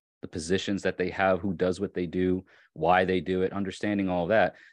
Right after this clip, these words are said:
Uh, and going back to your analysis of, of the role of the Thule and, and, and what he, uh, is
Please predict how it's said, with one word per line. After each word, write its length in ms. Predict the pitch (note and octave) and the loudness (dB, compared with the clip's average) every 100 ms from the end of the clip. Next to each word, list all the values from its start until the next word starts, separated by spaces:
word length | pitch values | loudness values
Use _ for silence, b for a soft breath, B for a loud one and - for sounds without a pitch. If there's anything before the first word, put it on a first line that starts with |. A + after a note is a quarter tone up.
| b b _ | b b _
Uh, 320 | G#2 F#2 E2+ - - | 0 2 0 -4 -6
and 140 | G2 | 0
going 200 | A2 G#2 | 2 4
back 200 | G2+ G2+ - | 4 2 0
to 120 | G2 | 0
your 340 | F#2+ F#2 F2+ _ _ _ _ - | 2 2 -2 _ _ _ _ -12
analysis 640 | F2 F#2 F#2 F2+ F#2 - | -6 -2 0 -2 -6 -4
of, 240 | F#2 F2 E2 | -2 -2 -4
of 220 | F2+ E2 | -4 -4
the 100 | F2+ | -4
role 300 | F2 F2+ F2+ | -2 0 0
of 60 | E2+ | -4
the 80 | E2 | -8
Thule 340 | - F#2 F2+ | -4 -2 0
and, 120 | F2 | -2
and, 200 | D#2+ E2+ | -4 -6
and 220 | D2+ F2+ F2 | -6 -6 -8
what 140 | - | -8
he, 420 | - F2 F2 D#2+ _ _ | -6 -6 -6 -8 _ _
uh, 300 | F2 E2 D#2 - | -6 -4 -6 -8
is 500 | F#2 F2 E2 - | -8 -8 -8 -14